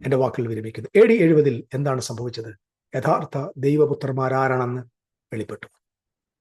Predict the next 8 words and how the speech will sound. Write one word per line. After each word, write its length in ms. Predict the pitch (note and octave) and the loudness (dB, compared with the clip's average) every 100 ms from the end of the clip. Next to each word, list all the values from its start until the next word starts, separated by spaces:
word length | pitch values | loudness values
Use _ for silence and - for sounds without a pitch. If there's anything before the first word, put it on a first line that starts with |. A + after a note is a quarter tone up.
| _ - - _ C#3+ | _ -20 -20 _ 0
യഥാർത്ഥ 380 | D3+ D3 D3 C#3 C#3+ _ _ _ _ _ D#3 | 2 2 0 -4 -6 _ _ _ _ _ -2
ഉടമ്പടിയുടെ 540 | D#3 F#3 F3+ E3+ D3+ B2+ - | 0 4 4 6 6 2 -4
പുത്രന്മാരാണെന്ന് 920 | D#3 G#3 F3+ D#3+ C#3 C3+ C3+ B2 B2+ C#3 _ _ _ - | -2 0 2 2 0 0 -2 -4 -10 -16 _ _ _ -16
വെളിപ്പെട്ടു. 380 | A2+ - - - _ _ _ _ _ - | -14 -14 -18 -20 _ _ _ _ _ -6
കാരണം 280 | B2+ B2 A#2 A#2 - _ _ D3+ | -4 -2 -4 -10 -20 _ _ 4
ഓൾഡ് 300 | F#3+ G3+ - C#3+ | 6 6 2 -2
കവനന്റ് 380 | C3 B2+ A#2 - _ _ _ _ _ _ C3+ B2+ | -4 -6 -12 -20 _ _ _ _ _ _ -4 -2
എൻഡ്, 300 | A#2+ - | -4 -10